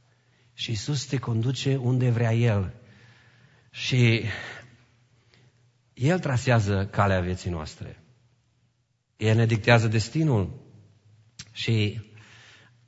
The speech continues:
așa cum vă spuneam, nu-mi place unde mă duce, pentru că mă duce la calvar.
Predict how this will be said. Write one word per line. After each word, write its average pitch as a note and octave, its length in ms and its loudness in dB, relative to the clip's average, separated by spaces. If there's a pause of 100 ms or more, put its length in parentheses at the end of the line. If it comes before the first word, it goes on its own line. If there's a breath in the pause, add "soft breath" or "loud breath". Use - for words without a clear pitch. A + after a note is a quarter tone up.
(600)
așa C#3 220 -2
cum D3+ 140 -2
vă B2+ 100 4
spuneam, B2+ 300 0
nu-mi D#3 240 0
place D3+ 280 0
unde G2+ 160 0
mă F#2+ 120 -2
duce, F#2+ 220 -6
pentru G#2+ 240 -8
că A2+ 80 -6
mă B2 120 -2
duce D#3 220 -6
la C#3+ 140 -2
calvar. C3+ 760 -2